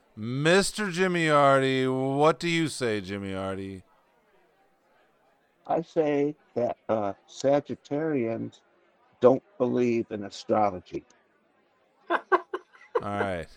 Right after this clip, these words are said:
Speaker 1: <laughs> All right. That's a good one.
Speaker 2: It's,
Speaker 1: Good.
Speaker 2: it's, you gotta, yeah.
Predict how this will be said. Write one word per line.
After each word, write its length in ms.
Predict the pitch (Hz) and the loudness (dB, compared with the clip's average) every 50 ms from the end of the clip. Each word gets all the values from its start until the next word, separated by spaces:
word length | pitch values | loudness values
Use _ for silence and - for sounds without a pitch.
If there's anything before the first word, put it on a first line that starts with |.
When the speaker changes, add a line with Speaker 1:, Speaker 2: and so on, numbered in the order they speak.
| - - | -20 -20
Speaker 1:
<laughs> 180 | - _ _ - | -20 _ _ -6
All 80 | 135 - - | -6 -4 -2
right. 340 | 139 135 117 120 113 98 - - _ _ _ - - _ _ _ _ _ _ | -2 -2 -2 -2 -6 -6 -8 -10 _ _ _ -8 -8 _ _ _ _ _ _
That's 180 | - 98 - - | -20 -18 -18 -18
a 40 | 101 | -20
good 260 | - - 135 139 131 | -6 0 0 0 2
one. 380 | 120 123 120 104 90 - - - _ - 208 208 196 - | 2 0 0 0 0 -2 -4 -6 _ -20 -18 -18 0 6
Speaker 2:
It's, 200 | - 120 117 - | 6 6 6 4
Speaker 1:
Good. 120 | - 110 104 - - - - - - _ | -4 -8 -10 -10 -16 -20 -20 -20 0 _
Speaker 2:
it's, 220 | - 202 - - - | 4 4 4 -2 -8
you 180 | - - 139 135 | 2 4 6 8
gotta, 320 | 160 143 143 - 90 - _ _ _ _ _ - | 10 8 8 8 4 0 _ _ _ _ _ -6
yeah. 220 | - - 123 87 | -6 -4 -4 -4